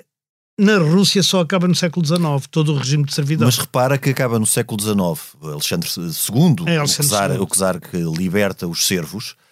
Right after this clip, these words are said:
Speaker 1: Exato.
Speaker 2: eh, ao mesmo tempo, mais ou menos, coincide com o fim da escravatura nos Estados Unidos da América.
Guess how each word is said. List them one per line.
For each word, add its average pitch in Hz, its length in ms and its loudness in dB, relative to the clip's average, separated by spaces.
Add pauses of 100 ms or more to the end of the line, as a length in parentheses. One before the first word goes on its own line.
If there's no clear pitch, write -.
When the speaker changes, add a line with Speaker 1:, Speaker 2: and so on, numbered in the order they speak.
(140)
Speaker 1:
Exato. 131 220 -4
Speaker 2:
eh, 127 360 4 (200)
ao 160 220 0
mesmo 151 320 4
tempo, 139 260 0
mais 107 200 0
ou 110 80 0
menos, 123 240 2
coincide 151 760 2
com 170 320 2
o 147 60 0
fim 170 260 4
da 147 80 4
escravatura 139 680 0
nos 160 100 4
Estados 147 280 -2
Unidos 151 260 4
da 160 80 2
América. 135 460 0